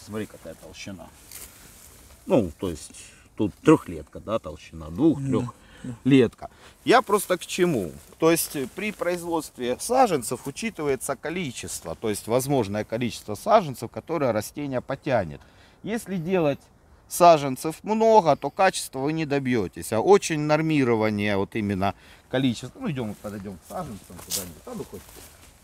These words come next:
Speaker 1: Вот там, где меньше положено веток, саженец, конечно,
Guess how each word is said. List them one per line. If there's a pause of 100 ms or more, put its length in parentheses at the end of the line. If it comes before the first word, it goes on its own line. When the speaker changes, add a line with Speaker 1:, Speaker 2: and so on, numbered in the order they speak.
(800)
Speaker 1:
Вот
там,
где
меньше (580)
положено
веток, (100)
саженец, (140)
конечно,